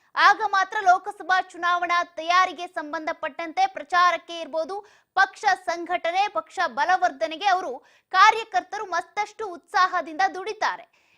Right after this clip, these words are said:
ಇಲ್ಲಾಂದ್ರೆ ಅವರನ್ನ ಕಡೆಗಣಿಸಿದ್ದೇ ಆದಲ್ಲಿ ಪಕ್ಷ ಸಂಘಟನೆ ಬಹಳ ಕಷ್ಟವಾಗುತ್ತೆ. ಹಾಗಾಗಿ ಅವರನ್ನು ಕೂಡ ಮೊದಲ ಪಟ್ಟಿಯಲ್ಲಿ ಸೇರಿಸಿ, ಒಂದಷ್ಟು ಕಾರ್ಯಕರ್ತರನ್ನ ಸೇರಿಸಿ ಅನ್ನುವಂತ ಸೂಚನೆ ಕೂಡ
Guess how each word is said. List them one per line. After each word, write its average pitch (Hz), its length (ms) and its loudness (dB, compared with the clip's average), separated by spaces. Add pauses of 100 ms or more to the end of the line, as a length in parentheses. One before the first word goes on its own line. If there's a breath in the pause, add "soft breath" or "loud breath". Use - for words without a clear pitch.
ಇಲ್ಲಾಂದ್ರೆ 415 380 4
ಅವರನ್ನ 403 320 0
ಕಡೆಗಣಿಸಿದ್ದೇ 381 800 0
ಆದಲ್ಲಿ 339 480 2
ಪಕ್ಷ 349 320 -6 (180)
ಸಂಘಟನೆ 339 480 -6
ಬಹಳ 349 300 0
ಕಷ್ಟವಾಗುತ್ತೆ. 349 880 -2 (420 soft breath)
ಹಾಗಾಗಿ 403 420 6
ಅವರನ್ನು 427 440 0
ಕೂಡ 392 260 -2
ಮೊದಲ 349 340 -2
ಪಟ್ಟಿಯಲ್ಲಿ 349 560 -8
ಸೇರಿಸಿ, 403 640 0
ಒಂದಷ್ಟು 311 460 -12
ಕಾರ್ಯಕರ್ತರನ್ನ 359 840 -2
ಸೇರಿಸಿ 349 440 -2
ಅನ್ನುವಂತ 320 320 -6 (220)
ಸೂಚನೆ 415 440 -8
ಕೂಡ 294 240 -6